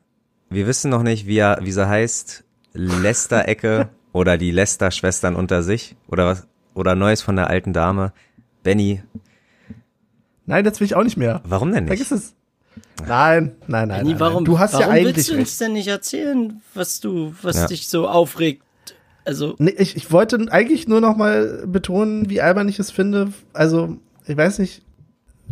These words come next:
Speaker 2: irgendwie die einen stecken irgendwelche Fähnchen irgendwo mitten in der Nacht irgendwo in die Ecke und freuen sich und die anderen jubeln vor leeren Tribünen,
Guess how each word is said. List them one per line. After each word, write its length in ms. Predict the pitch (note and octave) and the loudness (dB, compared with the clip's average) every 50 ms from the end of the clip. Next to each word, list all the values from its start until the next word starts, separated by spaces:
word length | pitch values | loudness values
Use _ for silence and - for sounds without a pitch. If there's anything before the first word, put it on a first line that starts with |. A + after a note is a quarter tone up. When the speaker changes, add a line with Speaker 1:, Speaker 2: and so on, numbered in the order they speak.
| - - - | -14 -14 -14
Speaker 2:
irgendwie 920 | - C#3+ C#3+ C3 B2 C#3+ E3 F3 F3+ F3 F#3+ F#3 F#3 F#3 F#3 F#3 F#3 F#3 - | -14 -12 -12 -10 -8 -4 -2 -2 0 0 0 0 2 0 0 -2 -4 -8 -12
die 240 | - D3+ D3 D#3+ - | -16 -10 -6 -2 0
einen 260 | C3 D3 F3 F#3+ G3+ | 2 4 4 2 2
stecken 300 | G3+ - - F#3 - G3+ | 0 0 -2 -2 0 0
irgendwelche 720 | G3 F#3+ F#3 F#3+ F#3+ F#3 F#3 F#3+ F#3+ F#3+ F#3 F#3+ F#3+ F#3 F#3 | 0 2 2 2 2 2 2 2 2 2 2 2 0 -2 -4
Fähnchen 720 | - - E3 F3 G#3 B3 A#3+ - A#3+ A3+ A3+ A3+ A3 G#3+ | -4 0 2 2 2 2 0 2 2 2 4 4 2 0
irgendwo 440 | - - F#3+ G3+ G#3+ A3 G3+ G#3 G3 | 0 0 0 0 0 -2 -2 -2 0
mitten 260 | F#3 G#3 G3+ - G#3+ | 0 0 -2 -2 -2
in 100 | G#3 G3 | -2 0
der 100 | G3 F#3+ | 0 0
Nacht 300 | F#3 F#3 G3 G3 - - | 0 0 0 -2 -4 -4
irgendwo 420 | - G3+ G3 G3+ G3 G3 G3+ F#3+ F#3+ | -2 0 0 0 0 0 0 0 0
in 140 | G3 G3+ G3+ | 0 0 0
die 100 | G3 - | 0 0
Ecke 280 | F#3 F#3+ - A3+ A3+ A3+ | -2 -2 0 0 0 2
und 160 | G#3+ G#3 - | 0 0 -2
freuen 300 | - - D3+ E3 G3 G#3+ | -2 0 0 0 2 2
sich 380 | A3 A3+ A#3 A3 A3 - - F#3+ | 0 0 0 0 -2 -6 -8 -6
und 320 | F#3+ F#3 F3+ F3+ - - | -4 -4 -4 -6 -8 -6
die 260 | F#3+ F#3+ - - - | -4 -4 -4 -4 -4
anderen 480 | - E3+ F#3+ F#3+ F#3+ F#3+ F#3+ F#3+ F#3 F3+ | -4 -2 0 0 0 0 -2 -2 -4 -4
jubeln 320 | F3 F#3 F3+ F#3+ F#3+ F#3+ F#3+ | -4 0 2 2 2 2 2
vor 180 | - F#3 F3 E3 | 2 2 2 2
leeren 320 | E3 F3 F3+ F3+ F3+ F#3 | 2 2 0 0 -2 -2
Tribünen, 580 | - - F3 E3 F3 F#3+ A3 B3 B3 B3 B3+ | -2 -2 -2 0 0 0 0 2 2 0 -2